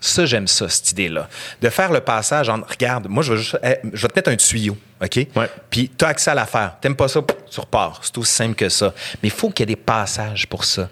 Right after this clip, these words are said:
Speaker 1: Puis je crois beaucoup au fait que le gouvernement a une fonction là-dedans. Tu sais, le ministère de la Culture, c'est pas juste financer,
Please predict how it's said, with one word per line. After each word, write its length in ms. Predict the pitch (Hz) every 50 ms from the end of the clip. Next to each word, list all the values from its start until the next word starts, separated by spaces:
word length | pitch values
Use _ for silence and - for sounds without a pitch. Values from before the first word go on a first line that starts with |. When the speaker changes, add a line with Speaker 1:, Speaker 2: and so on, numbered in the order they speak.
| - - - - - -
Speaker 1:
Puis 80 | - -
je 60 | -
crois 160 | - - 160
beaucoup 280 | 151 - 180 - 262 254
au 60 | 143
fait 200 | - - 175 175
que 240 | 175 - 113 113 120 - - - -
le 120 | - 104 101
gouvernement 500 | 104 107 123 120 117 120 127 156 185 175
a 40 |
une 80 | 120 101
fonction 600 | 92 - - - 139 127 117 - - - 123 117
là-dedans. 420 | 110 95 85 82 87 87 90 87 90 -
Tu 180 | - - - -
sais, 140 | - - 240
le 60 | 226
ministère 360 | 165 123 113 110 - - 151 147
de 40 |
la 80 | 117 101
Culture, 460 | - - 101 92 - - 143 151 151
c'est 120 | 143 - 107
pas 120 | - 127
juste 220 | 123 180 185 -
financer, 680 | - - - 131 120 110 104 98 95 - - - 143